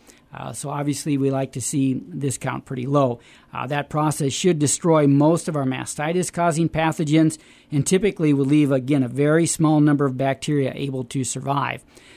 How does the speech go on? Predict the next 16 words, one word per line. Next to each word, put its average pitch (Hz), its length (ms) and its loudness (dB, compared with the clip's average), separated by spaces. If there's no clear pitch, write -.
So 139 220 -2
a 135 40 2
low 170 460 4
L 156 160 -4
P 147 180 -2
C 175 360 0
is 131 220 -2
considered 139 420 0
less 147 280 0
than 131 320 -4
one 147 260 2
hundred 139 440 2
colony-forming 139 760 2
units 143 320 2
per - 140 -10
milliliter, 160 640 2